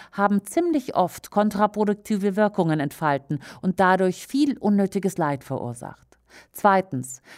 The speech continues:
die der Bevölkerung präsentierten Zahlen sind so beschaffen, dass sie diffuse Ängste erzeugen, während die für eine sachliche Herangehensweise benötigten Zahlen kaum oder gar nicht erst erhoben werden.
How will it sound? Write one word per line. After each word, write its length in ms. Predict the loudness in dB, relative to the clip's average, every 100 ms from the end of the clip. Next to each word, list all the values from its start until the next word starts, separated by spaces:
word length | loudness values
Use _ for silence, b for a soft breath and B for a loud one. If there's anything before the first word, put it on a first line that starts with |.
| B
die 100 | 0
der 120 | 2 2
Bevölkerung 680 | 0 0 0 2 4 4
präsentierten 680 | 4 2 2 0 0 0 -2
Zahlen 400 | 0 2 4 2
sind 220 | 2 -2
so 180 | 0 0
beschaffen, 580 | 0 0 0 0 0 -2 B B
dass 180 | -4 -2
sie 100 | -2
diffuse 600 | -2 -4 -6 -4 0 0
Ängste 400 | 0 -2 -2 0
erzeugen, 640 | 0 -2 -2 -2 0 -2 -6 B
während 380 | 0 0 0 -4
die 160 | -4 -4
für 160 | 0
eine 200 | 0 0
sachliche 480 | 2 0 0 -4 0
Herangehensweise 920 | 0 2 0 2 2 0 2 2 2
benötigten 680 | 0 0 0 0 -4 -4 -4
Zahlen 400 | -2 0 0 -2 B B
kaum 420 | 0 4 4 4 0 B
oder 220 | 0 2
gar 240 | 4 4 4
nicht 260 | 2 -2
erst 240 | -4 -4 -4
erhoben 420 | -4 -4 -4 -4
werden. 360 | -6 -8 -14